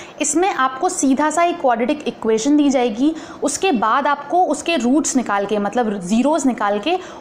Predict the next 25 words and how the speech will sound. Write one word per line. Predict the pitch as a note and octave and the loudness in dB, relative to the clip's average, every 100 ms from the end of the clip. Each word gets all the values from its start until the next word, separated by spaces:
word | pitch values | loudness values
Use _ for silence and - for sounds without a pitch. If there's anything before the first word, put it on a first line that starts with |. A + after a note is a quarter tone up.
| - | 0
उनका | D4+ D#4 F#4 | 2 2 2
और | F#4+ F#4 | 2 4
उनके | E4+ F4+ | 2 0
coefficient | E4+ C4 C4 C4+ D4 C#4+ | 2 0 0 0 2 2
के | |
बीच | B3 A#3+ - | 2 0 0
का | F4+ | 0
relationship | A#3 A3 A3+ C4 C4 - - F4 F4+ - | 2 0 2 2 2 -4 -8 -4 -4 -4
पूछा | A#3 G#3 A3+ | -4 -2 -2
जाएगा, | F#3 - - | -2 -2 -4
बस | G#3 - - - - - - - | -6 -4 -6 -8 -18 -20 -20 -10
सिर्फ | - D4+ | -2 -2
इतना | D4+ C4 | 0 0
सा | C4 | 0
question | D4 A3 - F#3 | 0 -2 -4 -6
है। | - - - - - - - - - - | -6 -12 -20 -20 -20 -20 -20 -20 -14 -4
तो | D#4+ | 0
चलिए | D4+ D#4+ | 0 0
सीखते | E4+ C#4+ C#4+ D4 | 0 0 0 0
हैं | D4+ | 2
कि | E4 | 2
इसे | D#4 | 0
कैसे | E4+ B3 C4+ | 0 -2 0
solve | C4+ B3+ | 0 0
करेंगे। | B3 G#3 G#3 C#4 | 0 -2 0 -2